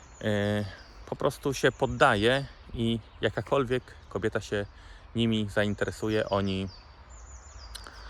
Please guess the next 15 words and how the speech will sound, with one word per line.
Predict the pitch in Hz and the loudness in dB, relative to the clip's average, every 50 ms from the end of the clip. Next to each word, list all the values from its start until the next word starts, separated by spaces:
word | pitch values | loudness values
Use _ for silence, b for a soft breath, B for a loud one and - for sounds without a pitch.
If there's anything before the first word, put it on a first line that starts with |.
| B B B B B - - | B B B B B -6 -2
oni | - 170 147 | 0 0 2
po | - 104 | 0 -2
prostu | - - 101 - - - 95 98 101 - - - - - - - - - - - - - - - - - | 2 2 2 2 2 -2 -2 -2 -2 -4 -10 -14 -16 -16 -14 -14 -14 -12 -12 -12 -14 -14 -14 -16 -8 -6
się | - 120 | -6 -2
zgadzają, | - 101 92 90 101 98 98 101 98 98 95 - - - - - B B B B B B B B B - - - | 2 2 6 8 8 8 8 6 2 2 -2 -8 -14 -16 -16 -16 B B B B B B B B B -16 -10 -2
wolą | - - - 110 | 0 4 4 4
sobie | 104 - 104 98 95 90 - - | 4 4 2 2 2 -2 -4 -4
później | - 101 - - - | -4 -2 -2 -2 -4
piwo | - 113 110 98 95 95 | 0 0 0 2 2 2
wypić, | 101 95 - - - - - - - - - - - - B B B B B B B B B B B B B B B B - | 2 0 0 -2 -10 -10 -10 -12 -14 -18 -18 -18 -20 -18 B B B B B B B B B B B B B B B B -10
posiedzieć | - 101 - - 117 101 104 101 92 - - - B B B B B | -8 -8 -2 0 0 2 2 0 -2 -2 -6 -8 B B B B B
gdzieś | 107 98 - | -6 -6 0
tam | - 107 98 92 B B B B B - - - - - - - - - - - - - - - - - - 113 | 0 0 0 0 B B B B B -16 -16 -16 -16 -14 -14 -14 -14 -14 -16 -16 -16 -16 -16 -16 -16 -12 -6 -4
w | 110 107 | 2 8
garażu, | 127 117 113 117 117 107 98 123 123 | 10 12 12 12 10 10 8 4 4